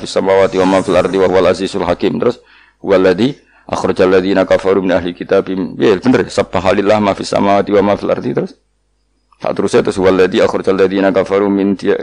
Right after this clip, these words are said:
walladzi akhrajal ladzina kafaru min ahlil kitab min diyarihim li awalil hasyr. Ma dzanantum ay yakhruju wa dhannu annahum mani'atuhum husunuhum min Allah fa atahum fa atahum." Tak terus ya,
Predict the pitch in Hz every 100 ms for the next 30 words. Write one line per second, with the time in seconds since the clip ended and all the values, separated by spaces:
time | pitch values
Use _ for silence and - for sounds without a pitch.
0 | - 98 98 98 95 98 98 90 98 98
1 | 95 101 95 92 104 107 104 - 85 101
2 | 90 95 98 95 95 98 95 95 101 95
3 | 101 117 107 - 98 101 120 135 - -
4 | - - 117 - 90 67 92 98 90 95
5 | 98 92 90 95 95 95 92 98 92 92
6 | 98 98 98 95 98 90 92 98 95 95
7 | 85 98 107 107 92 - 101 95 123 135
8 | - _ _ _ 87 92 85 87 82 -
9 | 78 95 90 92 92 92 90 98 95 -
10 | - 92 92 98 92 90 87 73 - 87
11 | -